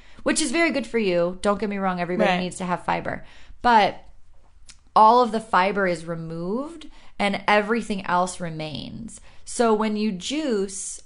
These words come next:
Speaker 1: what you drink doesn't take your body any energy at all to digest. It's like you're watering your body, and it
Speaker 2: Yeah.
Speaker 1: absorbs with zero energy expended inside of your body. So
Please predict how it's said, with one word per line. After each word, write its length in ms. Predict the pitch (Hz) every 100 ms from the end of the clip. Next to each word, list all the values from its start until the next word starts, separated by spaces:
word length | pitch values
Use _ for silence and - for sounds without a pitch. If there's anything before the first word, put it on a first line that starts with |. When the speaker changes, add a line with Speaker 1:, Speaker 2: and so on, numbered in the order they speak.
| -
Speaker 1:
what 320 | 196 214 240
you 140 | 220 208
drink 720 | 170 180 202 262 339 - - - -
doesn't 320 | 226 214 233
take 240 | 220 214 202
your 100 | 190
body 500 | 180 170 185 190 -
any 300 | 208 208 220
energy 440 | - 180 180 170 170
at 120 | -
all 360 | 160 156 139 156
to 120 | -
digest. 680 | 156 151 139 - - - - - -
It's 180 | 233 254
like 160 | 269
you're 120 | 269
watering 520 | 262 208 196 202 196 185
your 120 | 180
body, 480 | 156 151 - - -
and 120 | 190
it 80 | 190
Speaker 2:
Yeah. 80 | 196
Speaker 1:
absorbs 920 | 180 180 180 196 202 214 226 226 214
with 220 | - 202
zero 800 | 175 175 196 196 190 190 196 202 -
energy 460 | 180 185 170 170
expended 680 | 170 - 175 165 170 202 214
inside 460 | - 185 185 180 175
of 80 | 170
your 100 | 165
body. 360 | 160 160 208
So 540 | 233 - 196 175 170